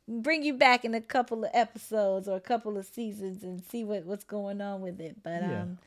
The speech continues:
Speaker 1: and probably even introduce. Okay, let me not keep evoking y'all. Whenever you're ready. But, uh,
Speaker 2: <laughs>
Speaker 1: I love kids. So, you know, we'll see. We'll see. Um, before you get out of here, I love to play a game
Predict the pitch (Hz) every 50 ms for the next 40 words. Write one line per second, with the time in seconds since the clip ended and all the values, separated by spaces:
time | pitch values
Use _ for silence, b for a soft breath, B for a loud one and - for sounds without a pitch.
0 | b b b b b b b b b b _ - 196 202 196 196 196 - 226 208
1 | 214 202 214 214 202 196 170 - - 233 220 - - 214 202 196 240 214 185 -
2 | - - - _ _ _ _ 175 - - 160 147 170 180 185 185 185 180 160 160
3 | - - _ _ _ - - 170 - - - - 160 156 165 170 165 - - 160
4 | 160 156 151 175 196 269 381 427 427 392 370 320 330 302 320 294 285 320 320 285
5 | 240 220 220 220 233 262 240 240 226 190 233 226 214 - 160 143 - - _ -
6 | 170 - 302 381 427 415 392 349 311 - - 415 359 320 269 254 208 214 - -
7 | 285 285 277 262 254 254 269 285 294 277 269 262 262 277 311 339 349 - - 294
8 | 247 240 254 262 247 240 - 220 180 - - _ B B B B B B B _
9 | 240 262 269 254 285 - - 339 339 339 359 294 311 294 262 254 247 233 233 233
10 | 240 247 226 226 220 214 220 _ 202 220 226 226 220 220 220 - 233 220 - -
11 | 214 202 202 196 - - 190 180 185 - 190 190 190 185 185 190 196 202 202